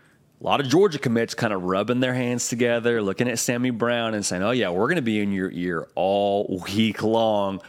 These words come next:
about coming to Athens with us." Uh, this is also a big recruitment for a lot of the barbers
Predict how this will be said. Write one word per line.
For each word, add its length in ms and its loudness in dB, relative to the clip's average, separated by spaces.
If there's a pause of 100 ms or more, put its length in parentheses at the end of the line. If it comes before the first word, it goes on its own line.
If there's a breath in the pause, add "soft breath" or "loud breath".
(180 loud breath)
about 220 0
coming 220 0
to 60 2
Athens 440 -2
with 180 -2
us." 260 -2 (280 loud breath)
Uh, 200 2
this 160 0
is 120 2
also 340 2
a 80 4
big 380 2
recruitment 840 -2 (260 soft breath)
for 220 -2
a 80 2
lot 220 4
of 60 2
the 40 2
barbers 580 0